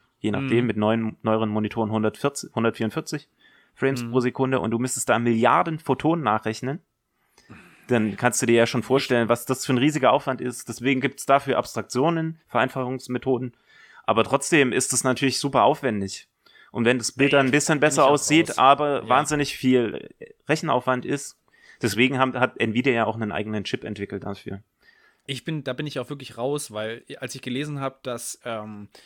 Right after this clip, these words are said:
Speaker 2: es wird ja jetzt immer mehr, äh, auch versucht, dass du ja die Spiele nicht mehr kaufst, sondern so, also haptisch, ne,
Speaker 1: Mhm.
Speaker 2: als auf C D oder, oder, oder D V D oder
Speaker 1: Aber das ist ja
Speaker 2: als
Speaker 1: schon seit zehn Jahren eigentlich so, dass
Speaker 2: Ja,
Speaker 1: du
Speaker 2: ja.
Speaker 1: Spiele kaum noch haptisch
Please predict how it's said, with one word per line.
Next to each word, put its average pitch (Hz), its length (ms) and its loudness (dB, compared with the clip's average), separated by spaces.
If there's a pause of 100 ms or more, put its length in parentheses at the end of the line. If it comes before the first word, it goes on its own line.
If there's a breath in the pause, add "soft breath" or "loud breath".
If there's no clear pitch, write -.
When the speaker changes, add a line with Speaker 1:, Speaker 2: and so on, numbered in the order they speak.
(340 soft breath)
Speaker 2:
es - 140 -14
wird 143 120 -8
ja 147 60 -2
jetzt 135 100 -8
immer 147 140 -6
mehr, 139 840 -6
äh, - 40 -20
auch 131 300 -8 (100)
versucht, 143 520 -8
dass 135 120 -8
du 143 80 -8
ja 135 100 -2
die 127 80 -8
Spiele 147 280 -6
nicht 143 140 -10
mehr 123 80 -6
kaufst, - 480 -6 (120)
sondern 127 540 -10
so, 135 200 -16
also 120 320 -10
haptisch, - 440 -6
ne, 190 160 0
Speaker 1:
Mhm. 190 60 -2
Speaker 2:
als - 240 -8
auf - 220 -14
C - 140 -10
D 135 220 -6
oder, 120 480 -10
oder, 113 280 -16
oder 113 160 -16
D 131 140 -10
V 135 140 -10
D 143 220 -10
oder 117 200 -6
Speaker 1:
Aber 98 180 2
das 98 180 -2
ist 95 120 -6
ja 101 80 2
Speaker 2:
als 98 80 -2
Speaker 1:
schon 95 280 -2
seit 92 340 0
zehn 95 200 -2
Jahren 95 220 -2
eigentlich 90 200 -6
so, 101 180 -8
dass 98 220 -8
Speaker 2:
Ja, 160 140 2
Speaker 1:
du 196 60 4
Speaker 2:
ja. 208 160 0
Speaker 1:
Spiele 104 360 -2
kaum 117 300 0
noch 107 200 -4
haptisch - 480 -12